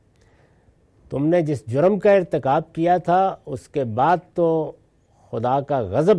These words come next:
بھڑک اٹھتا، لیکن مہلت مانگی ہے تو جاؤ، قیامت تک کے لیے مہلت دے دی گئی۔ پھر مجھے اس دن تک کے لیے مہلت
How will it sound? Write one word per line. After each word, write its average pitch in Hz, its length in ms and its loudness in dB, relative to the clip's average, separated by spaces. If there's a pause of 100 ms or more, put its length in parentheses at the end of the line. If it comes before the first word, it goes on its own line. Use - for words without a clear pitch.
(100)
بھڑک 101 280 -6
اٹھتا، 92 300 -16 (1160)
لیکن 135 480 -2
مہلت 139 440 -4
مانگی 170 420 0
ہے 190 60 4
تو 127 140 -8
جاؤ، 147 240 -2 (1120)
قیامت 135 440 -4 (100)
تک - 260 -6
کے 147 100 -4
لیے 127 360 -8
مہلت 123 540 -2
دے 113 120 4
دی 95 220 -4
گئی۔ 90 160 -12 (1400)
پھر 143 80 -2
مجھے 180 280 4
اس 190 280 4
دن 214 220 0
تک 208 240 -2
کے 208 120 4
لیے 196 220 2
مہلت 170 420 2